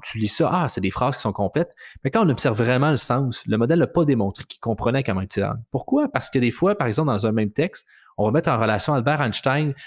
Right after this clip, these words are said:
avec, mettons, Newton. Ils n'ont pas du tout vécu à la même époque, ça se peut pas, c'est impossible. Mais lui, le système, il a pas compris ça. Il a juste compris, je peux mettre un nom avec un autre nom, puis ça a du sens. Fait que, il a pas compris c'est quoi le contexte dans lequel il évolue. Il a juste compris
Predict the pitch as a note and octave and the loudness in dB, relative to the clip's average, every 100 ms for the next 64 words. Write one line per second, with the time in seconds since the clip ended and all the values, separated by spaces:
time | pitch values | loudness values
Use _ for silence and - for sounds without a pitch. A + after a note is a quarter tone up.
0 | - A2 B2 - A#3 C3+ A#2 G#2+ G2+ G2+ | -6 -2 -2 0 0 2 2 0 0 -4
1 | G#2+ _ - B2 F3 - F3+ C3+ G#2+ C3 | -6 _ -4 0 0 2 2 2 2 0
2 | A#2 G2+ F#2 - - G#2+ - C3+ - B2+ | 0 0 0 -4 -4 -8 -2 -2 0 -2
3 | - G#2+ G#2 - B2 A2 - - - B2 | 0 -2 -2 -2 -2 -2 -6 -20 -4 0
4 | B2 G3 F3+ A#2 - C3 F3 D3 - G2 | 2 2 2 -2 -2 0 0 -4 -10 -8
5 | B2 A#2+ G3+ - G#2+ - - C3 A2+ - | -6 -2 -2 0 -4 -4 -6 -4 -4 -2
6 | G#2 A#2+ F3+ C#3 G#2 - D#3+ - A2 E3 | 0 0 0 0 -2 -2 -4 -2 0 0
7 | D3+ A2+ G2+ C#3 - - G2+ G#2 A2 G2 | 2 2 0 -2 -6 -8 -4 -2 0 0
8 | F#2+ - - - - B2 G#2+ G2+ - - | -2 -4 -8 -8 -6 0 0 -2 -6 -8
9 | - - - - _ _ _ - - D4+ | -8 -14 -14 -20 _ _ _ -8 -4 -2
10 | - - B2+ - A3+ B3 C#3 - - - | 0 2 0 0 -2 -2 -4 -10 -10 -8
11 | - - - F3+ G#3+ E3 G#2 - A#2 G#2 | -8 -6 0 2 2 2 0 0 -2 0
12 | D3 A#2+ G#2+ G2+ A#2 G2+ G2+ G2 D3+ A2+ | -2 0 -2 0 0 0 0 0 0 0
13 | A2 G3+ - B2 G#2+ A#2+ C#3+ A3 | 0 -2 2 0 0 0 0 0